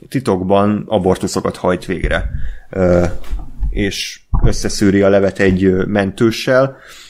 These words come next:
aki segít neki ebben. A mentős egyébként annó nem úgy nézett ki, mint ma, hogy ő is, ö, küzd az, a beteg életéért, hanem ő tényleg csak annyit csinált, hogy bevágta a hátsó ülésre a,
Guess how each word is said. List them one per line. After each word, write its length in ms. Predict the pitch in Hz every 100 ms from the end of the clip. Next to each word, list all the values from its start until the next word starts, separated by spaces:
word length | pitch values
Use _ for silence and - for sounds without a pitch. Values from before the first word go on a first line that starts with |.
| -
aki 240 | - 101 101
segít 340 | - 95 87
neki 280 | 98 - 98
ebben. 380 | 92 87 87 90
A 120 | 101
mentős 460 | 117 131 135 123
egyébként 480 | 127 120 113 120 113
annó 460 | 113 110 113 113 113
nem 160 | 117
úgy 100 | 101
nézett 340 | 95 92 95 92
ki, 120 | -
mint 200 | 98 90
ma, 100 | 95
hogy 240 | 95 98
ő 160 | 92 92
is, 240 | 87 -
ö, 160 | 87 95
küzd 280 | - 107 92
az, 160 | 90 -
a 80 |
beteg 280 | 98 101 92
életéért, 480 | 98 123 123 123 120
hanem 180 | 117 110
ő 80 | 110
tényleg 240 | 127 98
csak 220 | - 107 -
annyit 280 | 104 98
csinált, 240 | - 113 113
hogy 100 | 104
bevágta 440 | 113 98 92 -
a 60 | 95
hátsó 340 | 98 95 -
ülésre 460 | 98 95 92 98 95
a, 180 | 92